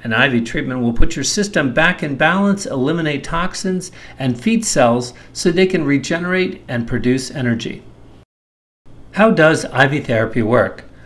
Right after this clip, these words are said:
I V therapy works similarly to the I V drips you might get during a hospital stay,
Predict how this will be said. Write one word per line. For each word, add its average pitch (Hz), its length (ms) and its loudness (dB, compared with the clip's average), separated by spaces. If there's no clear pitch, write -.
I 135 120 6
V 147 160 0
therapy 131 460 4
works 135 280 2
similarly 127 680 2
to 160 160 -2
the 156 120 0
I 160 200 0
V 190 120 2
drips 127 460 2
you 156 60 0
might 156 260 -2
get 175 240 0
during 160 260 -2
a 139 60 -2
hospital 185 540 -2
stay, 117 440 0